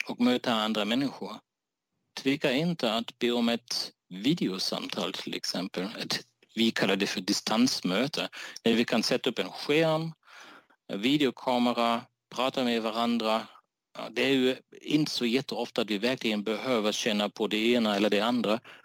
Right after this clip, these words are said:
Många saker kan vi också lösa genom att vi tittar på varandra eller har ett, eh, ja, typ telefonsamtal med varandra.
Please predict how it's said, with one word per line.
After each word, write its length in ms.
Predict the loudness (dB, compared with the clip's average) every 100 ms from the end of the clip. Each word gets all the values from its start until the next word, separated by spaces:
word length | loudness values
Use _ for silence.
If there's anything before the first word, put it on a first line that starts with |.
| _
Många 420 | 6 8 8 4 2
saker 400 | 0 -2 -2 -6
kan 240 | -2 0
vi 140 | 2
också 340 | 0 0 -2 0
lösa 460 | 2 4 2 2
genom 260 | 2 2 2
att 160 | 0 -2
vi 100 | -4
tittar 320 | -2 -2 0
på 180 | 0 2
varandra 580 | 2 2 0 0 -2 -4 -10 -18 -20 -6
eller 220 | 2 4
har 340 | 4 4 2 2
ett, 280 | -2 -4 -2
eh, 60 | 0 -2
ja, 140 | -2 -4 -6 -8
typ 220 | -6 -6
telefonsamtal 920 | -8 -8 -6 -6 -4 -4 -4 -4 -4
med 140 | -4 -2
varandra. 480 | -4 -6 -6 -10